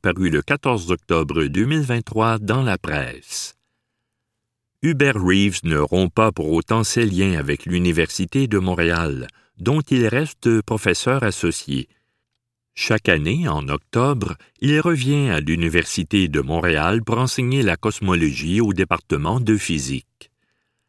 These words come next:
Il donne aussi des conférences de vulgarisation scientifique au département d'éducation permanente.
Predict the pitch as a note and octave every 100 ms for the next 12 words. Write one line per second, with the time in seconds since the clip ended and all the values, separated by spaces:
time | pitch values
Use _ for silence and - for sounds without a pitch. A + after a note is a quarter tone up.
0 | _ _ - C#3+ B2+ D#3+ D#3 - F#3 D#3
1 | F2+ - G2+ G2 F2 F2 F#2+ D2+ C#2+ C#2
2 | F#2+ F#2+ E2+ E2 C#2+ D2+ - F#2 F2+ -
3 | F2 D#2 - C#2+ F2 F2 - D2 D2+ -
4 | F#2+ E2 C#2 G#2 B2 G#2+ F#2 F2 F2 -
5 | C3+ B2+ G2 E2+ E2 E2 F2 C2